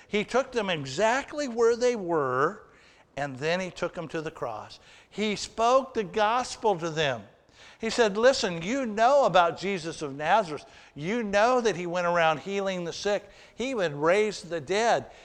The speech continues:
He cast out demons. But let me tell you something that you need to know about Jesus. When he died on the cross, he paid the penalty for your sin. He brought you forgiveness." That's exactly what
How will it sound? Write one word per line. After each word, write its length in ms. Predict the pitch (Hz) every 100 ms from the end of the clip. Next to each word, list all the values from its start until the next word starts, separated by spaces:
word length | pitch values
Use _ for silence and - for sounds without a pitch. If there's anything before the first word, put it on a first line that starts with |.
| -
He 140 | 202 214
cast 460 | - 220 202 -
out 260 | 208 175 143
demons. 360 | 214 247 160 143
But 200 | 165 180
let 220 | 202 262
me 120 | 214
tell 220 | - 226
you 140 | 226 180
something 520 | - 233 - 180 147 - - - 139
that 180 | 170 190
you 140 | 170
need 300 | 160 220 226
to 100 | 190
know 240 | 175 208
about 300 | 190 165 165
Jesus. 420 | 135 226 214 151 - - - _
When 160 | 175
he 160 | 160 185
died 460 | 156 202 247 262 233
on 180 | 208
the 80 | 180
cross, 600 | 170 - 214 226 220 - - -
he 200 | - 208
paid 520 | - - 247 247 233
the 100 | 196
penalty 520 | 202 254 247 247 226 202
for 200 | 233 214
your 200 | 208 202
sin. 680 | - 269 302 320 277 160 104 - _ _ _ _ _ _ _ - -
He 140 | 214 220
brought 440 | 180 240 269 247
you 180 | 233 240
forgiveness." 760 | 247 226 208 285 196 233 170
That's 300 | 196 202 202
exactly 600 | 196 175 226 247 254 247
what 340 | 202 226 196